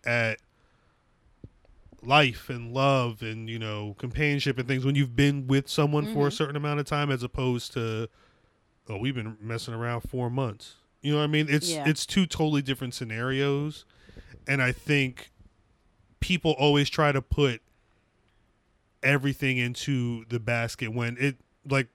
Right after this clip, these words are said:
Speaker 1: some of that time is like a drop in the water.
Speaker 2: Yes.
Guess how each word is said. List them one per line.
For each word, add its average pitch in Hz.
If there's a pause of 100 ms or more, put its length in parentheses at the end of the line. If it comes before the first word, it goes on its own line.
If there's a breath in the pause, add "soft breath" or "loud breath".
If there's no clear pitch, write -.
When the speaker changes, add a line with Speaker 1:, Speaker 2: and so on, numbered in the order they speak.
Speaker 1:
some 180
of 170
that 143
time 139
is 120
like 123
a 120
drop 117
in 113
the 113
water. 107 (260)
Speaker 2:
Yes. -